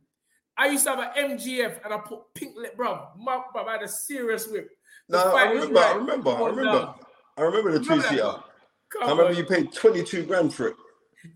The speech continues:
Speaker 1: Yeah. No, not that one. This is the first one. That's a, bruv, that one was the limited edition. And that was twenty-two grand.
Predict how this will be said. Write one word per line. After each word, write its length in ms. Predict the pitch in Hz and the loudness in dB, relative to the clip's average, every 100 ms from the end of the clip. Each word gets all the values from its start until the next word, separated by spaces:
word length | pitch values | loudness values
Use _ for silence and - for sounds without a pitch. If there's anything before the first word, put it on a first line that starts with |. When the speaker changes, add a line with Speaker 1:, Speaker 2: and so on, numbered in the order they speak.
| - | -6
Speaker 1:
Yeah. 160 | 214 175 156 - - | -4 -4 -8 -14 2
No, 280 | 302 359 | 8 8
not 140 | 254 339 | 6 2
that 180 | 330 220 | 0 0
one. 200 | 190 - - _ | -2 -6 -14 _
This 200 | 190 294 | -6 -6
is 80 | 269 | -4
the 160 | 196 - - | -6 -10 -12
first 380 | - 339 302 - | 2 4 4 0
one. 100 | 285 | -4
That's 140 | 294 302 | -4 -4
a, 120 | 254 - - - | -4 -8 -16 -6
bruv, 220 | 233 - | -4 -2
that 200 | 311 - | -2 -2
one 100 | 262 | -2
was 140 | 226 | -2
the 100 | 214 | -4
limited 340 | 220 240 226 196 | -2 -4 -4 -10
edition. 480 | 190 262 220 147 - - | -10 -10 -10 -14 -16 -14
And 220 | 202 - | -12 -4
that 160 | 277 | -2
was 100 | 453 | -2
twenty-two 480 | - 254 220 - 208 | -4 -6 -6 -8 -10
grand. 240 | 170 226 | -6 -6